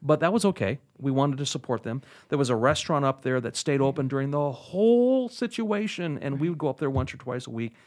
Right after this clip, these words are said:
Speaker 1: and support them, go out to dinner.
Speaker 2: Right.
Speaker 1: So even during the height of the pandemic, we found places
Speaker 2: Right.
Speaker 1: that were not compliant and did everything right,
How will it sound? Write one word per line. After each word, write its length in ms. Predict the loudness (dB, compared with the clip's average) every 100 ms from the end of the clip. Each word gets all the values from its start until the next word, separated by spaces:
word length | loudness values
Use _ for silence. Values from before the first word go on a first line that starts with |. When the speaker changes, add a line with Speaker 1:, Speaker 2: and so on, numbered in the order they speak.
| _
Speaker 1:
and 140 | -6 -4
support 340 | -4 -2 -2
them, 120 | -4
go 140 | -6 -8
out 100 | -10
to 80 |
dinner. 220 | -10 -8 -8 -12
Speaker 2:
Right. 580 | _ -20 _ _ _ 2
Speaker 1:
So 320 | 4 4 0 _
even 280 | 2 4 4
during 280 | 2 0 0
the 120 | -4
height 320 | -2 -2 -2
of 60 | -4
the 100 | -6
pandemic, 460 | -2 0 0 -2 -6
we 260 | -4 0
found 400 | 0 -2 -2 -2
places 560 | -2 -4 -6 -8 -12 -14 -18 _ _ _
Speaker 2:
Right. 80 | 0
Speaker 1:
that 200 | 0 2
were 360 | 0 0 0 -2 _ _ -4
not 380 | 0 2 0
compliant 580 | -4 -6 -2 -2 -2 -4 -8 _ _ _ _
and 220 | -4 -2
did 160 | 0 0
everything 400 | 0 -2 -2 -2
right, 280 | -2 -4